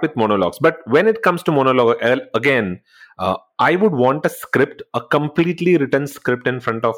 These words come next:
me, because otherwise I tend to lose my flow, and, you know, there is a lot of filler words that, that comes in between. So when I am, uh, using a script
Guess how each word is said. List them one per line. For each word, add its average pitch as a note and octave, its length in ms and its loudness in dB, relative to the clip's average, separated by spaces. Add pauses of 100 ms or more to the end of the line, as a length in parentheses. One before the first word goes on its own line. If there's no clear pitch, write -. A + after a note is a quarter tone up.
(100)
me, A#2+ 280 0
because A2+ 360 0 (300)
otherwise C3+ 460 2 (180)
I B2+ 240 0 (300)
tend C#3+ 260 -2
to D3 60 -2
lose C3 420 2
my B2 420 -2 (280)
flow, C3+ 500 2
and, A2+ 420 -2 (200)
you B2+ 80 0
know, C3 80 2
there B2 160 2
is B2 80 0
a B2+ 40 4
lot A#2+ 220 4
of B2+ 100 0
filler D3+ 520 0
words A#2+ 320 2
that, G#2 180 0
that G2+ 180 -2
comes F2+ 240 -6
in E2+ 120 -8
between. E2 320 -8
So F#3 260 0 (480)
when F3+ 220 0
I A3+ 140 2
am, A3+ 240 2 (500)
uh, G2 340 -8
using D3+ 500 2
a G3 60 4
script - 600 -2